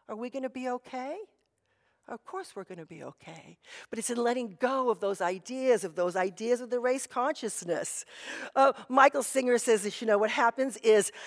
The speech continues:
if the plans don't unfold the way that we think they're supposed to, then the mind bullies us. Right? Our very own mind bullies us. It bullies us by saying, "You're not good enough. You're not pretty enough. You're not smart enough.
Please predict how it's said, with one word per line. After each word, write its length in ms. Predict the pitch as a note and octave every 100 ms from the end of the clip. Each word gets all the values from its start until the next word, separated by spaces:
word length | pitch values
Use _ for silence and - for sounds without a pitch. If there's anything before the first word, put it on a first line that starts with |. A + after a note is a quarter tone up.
| -
if 140 | B3+ -
the 80 |
plans 400 | B3 - E4+ F#4+
don't 160 | F#4 E4+
unfold 420 | D4 - C#4 C#4
the 60 | B3+
way 220 | A3 C4
that 120 | C4
we 100 | B3
think 280 | A#3+ C4+ C4
they're 100 | B3+
supposed 460 | - C4 B3+ - -
to, 300 | F#3+ F3 F#3+ _ _ - -
then 200 | A#3+ A3+
the 100 | G#3
mind 640 | G3+ G3+ G#3 G#3 D#3+ C#3+
bullies 460 | E3+ D3+ D3 A2+
us. 480 | - - - - - - _ _ _ _ _ _ _
Right? 180 | B3 C4
Our 120 | - A3
very 420 | G3+ D#4+ F4 F4+
own 240 | E4 D#4+
mind 680 | C#4 D4+ G4+ E4 C4+ C4 G3
bullies 440 | D#4 F#4 G#4 C#4+ F#3+
us. 220 | C#3 - - -
It 220 | - C4 -
bullies 400 | F4 F#4 C#4+ A3+
us 120 | A3+
by 200 | - A3+
saying, 260 | - C#4
"You're 160 | C#4 E4
not 300 | E4 D#4+ -
good 180 | D#4+ D#4+
enough. 420 | D#4 C4+ E3+ D#3 - -
You're 180 | - D#4
not 280 | E4 D#4 D#4
pretty 380 | - D#4 D#4 D4+
enough. 600 | B3 G#3+ F#3 D3 - - _ - -
You're 160 | C4+ D#4+
not 240 | D#4+ D4+
smart 520 | - D4 D4 C#4+ D4+
enough. 580 | D#4 B3+ F3+ D#3 D#3 -